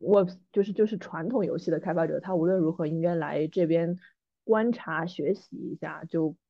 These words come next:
倒不一定非要说亲身肉身过来创业，但是我觉得他应该过来了解一下，就是这个世界上有这么一种可能，其实你的产品不需要很精美，你也可以拿到钱，而且大家可能还很喜欢你的东西，只是大家都被这个信息差给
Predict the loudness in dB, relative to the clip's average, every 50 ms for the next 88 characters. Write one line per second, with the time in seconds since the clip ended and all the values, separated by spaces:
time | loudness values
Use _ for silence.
0 | _ _ _ 0 2 2 2 4 4 2 4 4 4 4 4 6 4 6 6 6
1 | 6 6 4 -4 -8 -4 0 0 2 4 4 4 6 8 8 8 8 8 6 4
2 | 4 4 4 4 2 2 0 -2 0 4 4 4 4 4 2 4 6 6 6 6
3 | 4 2 0 -2 -2 -4 -4 -2 0 0 2 4 4 6 6 6 6 6 4 4
4 | 4 4 4 4 4 4 2 2 0 0 0 0 2 2 0 -4 -6 -4 2 4
5 | 4 4 4 4 4 4 4 4 2 2 4 4 4 4 2 4 4 4 4 4
6 | 4 0 0 -2 -4 -8 -20 -20 _ 2 4 6 6 6 6 4 4 4 4 4
7 | 4 4 4 4 4 2 0 0 2 4 4 4 4 6 6 6 6 8 6 6
8 | 6 6 6 4 2 2 2 2 4 4 6 6 4 4 4 4 2 2 2 2
9 | 4 4 4 4 2 2 2 4 4 4 2 2 0 -2 0 0 0 0 2 2
10 | 2 2 2 2 4 2 2 0 -2 -6 -6 -6 -6 -4 -4 -6 -4 -2 -2 -2
11 | -2 -2 -4 -4 -4 -4 -6 -8 -8 -10 -12 -14 _ _ _ -20 -20 -20 -20 -14
12 | -10 -4 0 0 0 0 -2 -6 _ _ -2 0 4 4 4 4 4 2 2 2
13 | 2 2 2 4 4 4 4 4 4 4 0 2 2 2 0 0 0 0 0 2
14 | 4 4 4 2 0